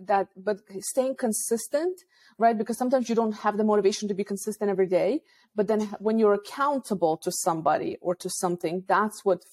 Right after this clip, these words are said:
forces you to be consistent until, like you said, you become consistent and you, you, you overcome that habit and you create a new habit for yourself. So you get away from that bad habit of not being consistent and creating a system where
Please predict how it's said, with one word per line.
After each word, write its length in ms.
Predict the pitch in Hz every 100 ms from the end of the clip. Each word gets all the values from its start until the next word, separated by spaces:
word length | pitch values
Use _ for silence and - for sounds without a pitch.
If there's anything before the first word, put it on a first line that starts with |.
| -
forces 500 | 247 254 262 196 175
you 140 | 180
to 140 | 175 180
be 120 | 185
consistent 520 | 196 190 262 254 220 -
until, 380 | 208 - 240 220
like 200 | 185 196
you 60 |
said, 200 | - 185
you 80 | 190
become 300 | 190 - 202
consistent 580 | 202 190 208 208 294 269
and 160 | 190
you, 160 | 196 185 - - -
you, 240 | 208 202 208
you 200 | 202 190
overcome 480 | 208 214 214 208 208
that 160 | 175
habit 320 | 180 196 220
and 100 | 208 185
you 60 |
create 320 | 175 196 190
a 40 | 180
new 240 | 180 190
habit 280 | 185 165 156
for 140 | -
yourself. 420 | 160 160 - 156 -
So 180 | - 180
you 160 | 180
get 160 | 175 190
away 200 | 185 180
from 180 | 180 180
that 160 | 180
bad 200 | 175 175
habit 260 | 190 190 175
of 60 | 180
not 220 | 233 214
being 140 | 196
consistent 560 | 190 190 190 - 190 190 _ - -
and 100 | 202
creating 320 | - 214 190
a 60 | 190 -
system 420 | - 381 - 220 220
where 260 | 220 214